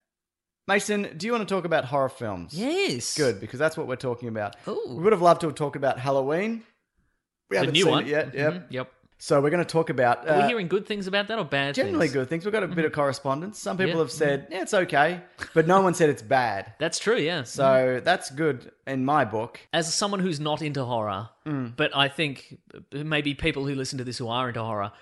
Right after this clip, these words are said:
Speaker 2: who are going to be, I'll, I'll put this here now because all the people who are into horror are gonna turn off fairly soon, I think.
Speaker 1: Good, yeah.
Speaker 2: Because we're bad at talking about horror.
Speaker 1: Not as
Speaker 2: I
Speaker 1: bad
Speaker 2: would
Speaker 1: as we are talking about Harry Potter, apparently. <laughs>
Speaker 2: <laughs>
Speaker 1: We still get messages about
Speaker 2: But
Speaker 1: that.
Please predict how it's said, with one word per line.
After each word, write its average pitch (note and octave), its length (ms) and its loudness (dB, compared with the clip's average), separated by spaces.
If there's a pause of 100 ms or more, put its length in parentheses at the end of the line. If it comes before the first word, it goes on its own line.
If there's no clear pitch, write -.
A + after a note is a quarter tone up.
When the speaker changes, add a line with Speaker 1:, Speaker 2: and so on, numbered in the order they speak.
Speaker 2:
who C#3 120 -2
are C3 100 2
going C3 260 -2
to C3 60 -8
be, A#2 380 -6
I'll, C#3+ 180 0
I'll D#3 120 6
put A3+ 160 2
this - 280 -4 (400)
here C#3 240 -2
now C3 320 2
because C3 280 -4
all C3 100 -2
the B2+ 80 -4
people A#2 300 -6
who A#2+ 140 -6
are A#2 80 -4
into A#2+ 160 -6
horror A2+ 260 -2
are G#2 40 -6
gonna A2 160 -8
turn A2 260 -8
off G2+ 380 -8 (280)
fairly G#2+ 340 -6
soon, G#2 340 -8
I F#2+ 120 -8
think. A2 180 -4
Speaker 1:
Good, G#2+ 140 -2
yeah. A2 240 -2 (100)
Speaker 2:
Because B2+ 240 -8
we're B2+ 100 -2
bad A#2 300 0
at A2 140 -4
talking A#2+ 260 -4
about G#2+ 200 -2
horror. G#2+ 360 0
Speaker 1:
Not D3 140 2
as C3 80 -2
Speaker 2:
I - 20 -8
Speaker 1:
bad C#3+ 120 6
Speaker 2:
would D3 80 4
Speaker 1:
as B2+ 100 -2
we C#3 80 0
are C3 280 6 (160)
talking C#3 140 -6
about B2+ 160 0
Harry B2 220 0
Potter, C3+ 260 0
apparently. A2+ 460 -2
<laughs> D#3+ 200 4
Speaker 2:
<laughs> C#4 240 8
Speaker 1:
We G#3 60 10
still D4+ 240 10
get F3+ 320 10
messages D3 400 0
about D3 240 0
Speaker 2:
But F#3+ 120 6
Speaker 1:
that. D#3 120 -2